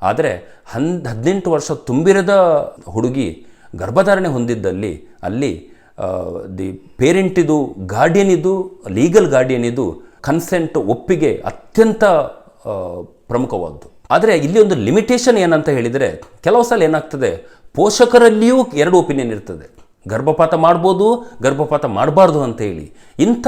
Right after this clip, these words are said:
ಒಂದು ಕ್ವಶನ್ಸನ್ನು ಈ ಒಂದು ಕಾಯ್ದೆಯಲ್ಲಿ ಅಡ್ರೆಸ್ ಮಾಡಿಲ್ಲ. ಈ ಹೊಸ ತಿದ್ದುಪಡಿ ಕಾಯ್ದೆ, Medical Termination of Pregnancy Act of ನೈನ್ಟೀನ್ ಸೆವೆಂಟಿ ಒನ್ ಪ್ರಕಾರ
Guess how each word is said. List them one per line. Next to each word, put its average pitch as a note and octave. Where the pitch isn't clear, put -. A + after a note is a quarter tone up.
ಒಂದು G#3+
ಕ್ವಶನ್ಸನ್ನು D#3
ಈ F#3+
ಒಂದು A3
ಕಾಯ್ದೆಯಲ್ಲಿ B2+
ಅಡ್ರೆಸ್ A2+
ಮಾಡಿಲ್ಲ. A2
ಈ B2+
ಹೊಸ C3+
ತಿದ್ದುಪಡಿ C#3+
ಕಾಯ್ದೆ, B2
Medical D3
Termination A#2
of A#2+
Pregnancy A#2+
Act G#2+
of A2
ನೈನ್ಟೀನ್ G#2
ಸೆವೆಂಟಿ G#2
ಒನ್ G2
ಪ್ರಕಾರ F#2+